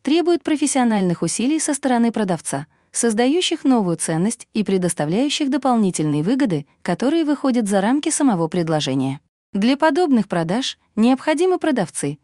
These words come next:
которые глубоко понимают бизнес, проблемы и задачи клиентов. Задача продавца в них в том, чтобы создать ценность двумя основными способами. Один —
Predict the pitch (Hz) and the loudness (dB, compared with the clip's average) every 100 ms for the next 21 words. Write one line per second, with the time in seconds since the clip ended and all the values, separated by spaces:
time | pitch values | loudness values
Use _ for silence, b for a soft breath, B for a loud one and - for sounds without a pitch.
0 | - 180 175 170 165 165 165 160 165 165 | -6 -4 0 0 0 0 -2 -2 -2 -2
1 | 170 170 160 165 294 247 156 - _ 175 | 0 0 -2 0 0 0 -2 -6 _ -2
2 | 160 170 285 302 302 277 262 240 208 214 | -2 0 0 0 0 -2 0 0 -2 -4
3 | 208 185 151 135 139 - _ _ _ 214 | -2 -2 -2 -4 -8 -12 _ _ _ -2
4 | 220 240 349 - 359 320 277 - 208 170 | 0 0 0 -2 -2 0 0 -2 -4 0
5 | 175 175 - 160 196 220 _ - - 180 | 0 -2 -4 -2 -2 -4 _ -10 -4 -2
6 | 180 170 160 151 - 226 302 285 - - | 0 -2 -2 -4 -2 0 2 2 0 -4
7 | 190 202 208 277 359 - 240 214 226 240 | -2 2 2 2 0 0 2 2 2 0
8 | - 156 151 147 147 156 _ _ - 196 | -2 -4 -2 -2 -2 -4 _ _ -4 -2
9 | 165 180 | 0 -2